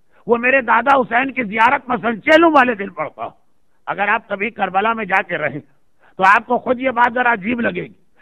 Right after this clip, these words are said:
कि करबला में आशूरे के दिन इतना मजमा नहीं होता जितना चेलों के दिन होता। आशूरा तो ज्यादा अहम दिन है,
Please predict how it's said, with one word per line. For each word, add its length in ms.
कि 100
करबला 520
में 120
आशूरे 640
के 140
दिन 140
इतना 280
मजमा 320
नहीं 160
होता 380
जितना 260
चेलों 340
के 140
दिन 140
होता। 400
आशूरा 400
तो 200
ज्यादा 360
अहम 160
दिन 140
है, 80